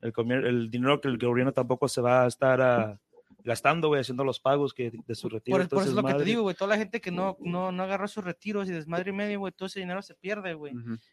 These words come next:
Speaker 2: Y en realidad se regresa, güey. So, eh, yo, bueno, por lo menos a lo que yo pienso, güey, es, es una estrategia política, güey, para no soy, no
Speaker 1: Ujú.
Speaker 2: simplemente reducir la población, pero, pues, ahorita en estos tiempos, güey, yo creo que están tratando,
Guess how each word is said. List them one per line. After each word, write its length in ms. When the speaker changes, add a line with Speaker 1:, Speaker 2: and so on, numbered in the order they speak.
Speaker 2:
Y 60
en 80
realidad 240
se 120
regresa, 500
güey. 160
So, 100
eh, 240
yo, 220
bueno, 280
por 160
lo 80
menos 240
a 60
lo 100
que 120
yo 100
pienso, 320
güey, 140
es, 120
es 180
una 420
estrategia 640
política, 600
güey, 180
para 320
no 160
soy, 200
no 120
Speaker 1:
Ujú. 40
Speaker 2:
simplemente 580
reducir 380
la 140
población, 720
pero, 240
pues, 320
ahorita 260
en 80
estos 280
tiempos, 360
güey, 140
yo 100
creo 120
que 100
están 180
tratando, 160